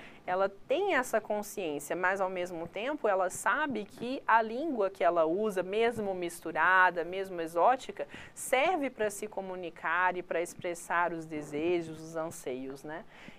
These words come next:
E por último, reconhece a incompreensão na sua maneira de falar inglês? Não. Ela,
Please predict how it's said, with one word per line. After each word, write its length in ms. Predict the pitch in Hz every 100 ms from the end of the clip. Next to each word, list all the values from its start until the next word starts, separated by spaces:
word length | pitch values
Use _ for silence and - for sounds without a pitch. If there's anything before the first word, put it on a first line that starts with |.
| -
E 100 | 302
por 220 | 370 381
último, 400 | 269 262 202 185
reconhece 720 | 208 233 240 220 220 240 -
a 80 | 202 - - -
incompreensão 1300 | 269 403 494 - 233 226 208 208 190 180 - 262 220
na 140 | 170 175
sua 280 | - 214 202
maneira 480 | 180 190 214 190
de 100 | 175
falar 360 | - - 175 165
inglês? 480 | 175 214 240 185 -
Não. 400 | 269 320 190 196 - - -
Ela, 400 | - 190 196 208